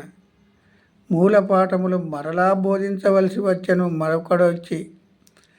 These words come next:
మూల పాఠాలే వినుకుంటా పోతే మరి మనకు దేవోక్తులలో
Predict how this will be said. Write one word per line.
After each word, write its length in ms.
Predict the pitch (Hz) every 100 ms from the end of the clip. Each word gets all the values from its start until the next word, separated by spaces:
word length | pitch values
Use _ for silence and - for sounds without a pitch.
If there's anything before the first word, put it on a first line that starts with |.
| _ _ -
మూల 260 | - 156 170
పాఠాలే 520 | 175 175 180 185 190
వినుకుంటా 440 | 190 190 190 190
పోతే 440 | 185 190 185 156 151
మరి 300 | 170 175 175
మనకు 520 | 175 170 175 160 156 _ _ _ _ -
దేవోక్తులలో 960 | 175 175 190 190 190 185 180 156 139